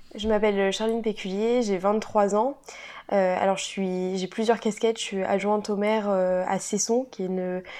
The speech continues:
une ville à côté de Melun, euh, en Seine-et-Marne. Euh, je suis également conseillère communautaire de Grand Paris Sud et, euh, présidente d'une association de lutte contre les violences conjugales et intrafamiliales. Et professionnellement, je suis dans la communication.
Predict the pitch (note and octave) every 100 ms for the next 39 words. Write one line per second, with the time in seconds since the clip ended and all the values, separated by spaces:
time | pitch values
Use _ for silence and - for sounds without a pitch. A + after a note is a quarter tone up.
0 | - - G3+ G#3+ G3+ G3+ G3+ G3 G3 G#3
1 | G#3+ G3+ F3 F3+ F#3 - G3 F#3+ G3+ C4
2 | A#3 F3 - - - - - G3+ F#3+ F#3
3 | F3+ F#3 - G3 F#3+ G3 G#3 G3+ G3 -
4 | G3 - F#3+ F#3+ F#3 G3 F#3 F#3 F3+ F#3+
5 | F#3+ F#3 F3+ A3+ A#3+ A3+ - G3 G3 F#3
6 | F3 - G3+ G3 G#3+ G#3 F#3+ F#3+ F#3 G3+
7 | - F#3+ - A3+ A#3+ - - - G#3 G#3
8 | A3 G3+ F#3+ F#3+ G3+ G#3 G#3 F#3 F#3 G3+
9 | F#3+ - - F3+ F3+ G#3+ A#3 - F#3+ F3+
10 | G3 G3+ G3 G3 F#3 F#3+ G#3 A3+ F#3+ F#3
11 | - G3+ F#3+ F3+ F3+ G3 G3 F#3 F3+